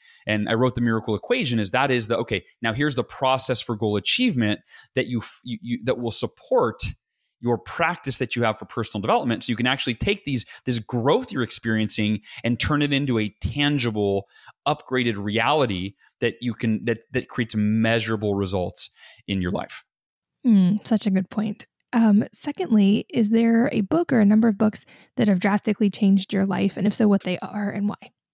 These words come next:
Speaker 1: Yeah, the book that changed my life probably more than anything, uh, is called Conversations with God. And it is, you know, I, I, I hesit-, I always,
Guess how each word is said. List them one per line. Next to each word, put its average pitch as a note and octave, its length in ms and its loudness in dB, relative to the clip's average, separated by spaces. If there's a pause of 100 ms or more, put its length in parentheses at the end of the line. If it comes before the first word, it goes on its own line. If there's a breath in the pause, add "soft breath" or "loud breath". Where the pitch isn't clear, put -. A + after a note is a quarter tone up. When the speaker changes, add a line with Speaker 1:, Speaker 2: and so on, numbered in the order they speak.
(240)
Speaker 1:
Yeah, E3 200 0
the C#3+ 140 -4
book C#3 260 -2
that - 120 -10
changed D3+ 340 -2
my D#3 80 0
life C3+ 300 2
probably F3+ 300 -2
more B2 340 2
than B2 200 -2 (120)
anything, B2+ 800 0
uh, G#2 520 0 (100)
is A2+ 200 -2
called A#2 260 -4
Conversations A#2+ 1000 -2
with G2+ 180 -8
God. G2 420 -4 (360)
And G#2 460 0
it G#2+ 160 -2
is, G2 480 -4
you G#2+ 120 -2
know, G2 80 0
I, E2+ 220 -4
I, G#2+ 200 -2
I G#2+ 100 0
hesit-, A#2+ 380 -4
I A#2 120 2
always, C3+ 300 0